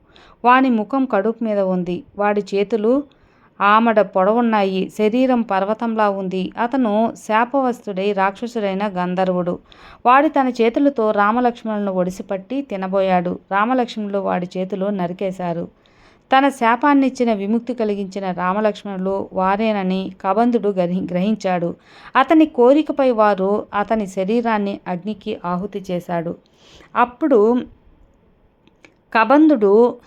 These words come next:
సకలాభరణుడై గంధర్వుడైన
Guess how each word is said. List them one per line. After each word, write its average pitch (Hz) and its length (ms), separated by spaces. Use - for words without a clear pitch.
సకలాభరణుడై 240 1300
గంధర్వుడైన 214 1000